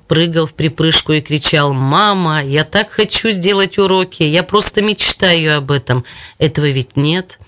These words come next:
Поэтому тут как раз формирование зоны ответственности, что ребенок –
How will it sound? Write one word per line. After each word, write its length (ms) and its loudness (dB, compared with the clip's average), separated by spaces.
Поэтому 680 0
тут 160 -4
как 220 -2
раз 280 0
формирование 720 0
зоны 280 -2
ответственности, 1120 -2
что 360 -2
ребенок – 640 -2